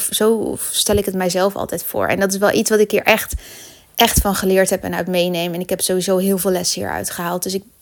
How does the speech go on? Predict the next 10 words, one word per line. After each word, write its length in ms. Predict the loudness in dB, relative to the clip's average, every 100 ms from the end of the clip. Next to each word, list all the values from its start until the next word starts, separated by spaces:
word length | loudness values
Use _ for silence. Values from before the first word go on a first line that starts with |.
| -6 -2
heb 220 | -2 -2
nul, 600 | -2 2 4 6 6 6
nul 220 | 2 0
spijt 420 | 0 -2 -2 -4
van, 280 | -6 -8 -8 -12 -20 -20 -20 _ -10
ehm, 420 | -8 -6 -6 -8 -8 0
het 240 | 0 2
podcast 500 | -2 -4 -2 0 0
aan 180 | 0 2
zich. 440 | 4 4 2 -4